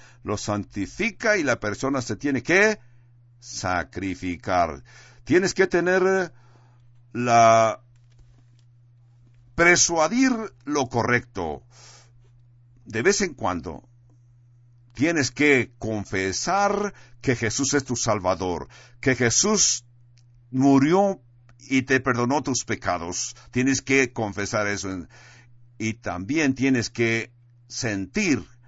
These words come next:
que Jesús es tu Señor. Jesús es Jehová, tu Señor. No simplemente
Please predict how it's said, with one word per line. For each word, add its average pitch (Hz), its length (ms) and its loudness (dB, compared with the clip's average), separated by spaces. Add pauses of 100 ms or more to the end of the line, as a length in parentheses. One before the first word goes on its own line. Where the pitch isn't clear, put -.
(220)
que 113 300 0
Jesús 139 640 -4
es 123 200 -4
tu 190 360 0 (120)
Señor. 107 1300 -4 (500)
Jesús 196 680 0
es 185 240 0
Jehová, 120 800 0 (240)
tu 180 200 2
Señor. 107 580 -2 (3500)
No 180 160 2
simplemente 185 800 -2